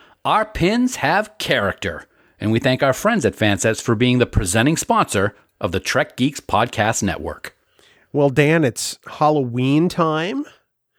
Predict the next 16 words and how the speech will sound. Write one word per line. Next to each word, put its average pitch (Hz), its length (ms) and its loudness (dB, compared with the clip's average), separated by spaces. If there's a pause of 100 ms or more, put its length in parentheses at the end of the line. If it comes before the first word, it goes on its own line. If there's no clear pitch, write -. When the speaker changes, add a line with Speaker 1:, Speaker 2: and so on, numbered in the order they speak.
(380)
Speaker 2:
That's - 180 -10
a 123 60 -6
time 147 320 0
where 135 120 0
you 135 200 0
and 131 80 0
I, 139 320 0
uh, 131 200 -2
enjoy 127 680 0
the, 117 260 -2
the 107 180 -16
season 185 640 -4
and 113 140 -6
the 92 60 -14
flavors 170 960 2
and 113 300 -8